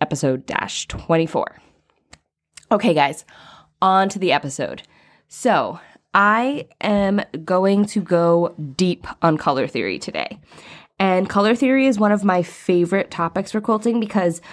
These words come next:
we focus so much on the hard skills in learning how to quilt. You know, we're talking about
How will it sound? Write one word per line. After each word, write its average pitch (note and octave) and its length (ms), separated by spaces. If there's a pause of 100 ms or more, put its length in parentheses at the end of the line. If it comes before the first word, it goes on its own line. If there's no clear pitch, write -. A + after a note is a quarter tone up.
(280)
we G3+ 320
focus G#3+ 540 (120)
so F#3 440
much F#3+ 460
on E3+ 140
the D#3+ 100
hard D#3 460
skills G#3 560 (340)
in F3 220
learning E3+ 300
how E3+ 160
to E3 60
quilt. - 540 (360)
You F3+ 100
know, E3+ 120
we're E3+ 200
talking F3+ 480
about E3 500